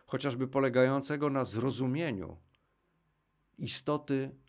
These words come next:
układu, relacji, stosunku rządzący-rządzeni. Kiedy tego nie rozumiemy i nie chcemy tego rozumieć, to zawsze będziemy traktowani jak krowy w stadzie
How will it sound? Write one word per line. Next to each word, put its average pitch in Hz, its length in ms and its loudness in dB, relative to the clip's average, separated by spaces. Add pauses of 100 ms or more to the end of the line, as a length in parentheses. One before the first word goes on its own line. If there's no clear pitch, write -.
(320)
układu, 123 720 -2
relacji, 135 720 0
stosunku 123 640 -6
rządzący-rządzeni. 120 1400 -4 (680)
Kiedy 95 200 -6
tego 123 300 -2
nie 104 140 0
rozumiemy 92 680 -8
i 117 100 -4
nie 123 140 4
chcemy 147 440 0
tego 98 260 -4
rozumieć, 98 540 -6 (460)
to 131 120 -4
zawsze 123 380 -6
będziemy 90 400 -8
traktowani 95 800 -8 (360)
jak 131 420 -8
krowy 67 480 -4 (640)
w - 100 -16
stadzie - 480 -8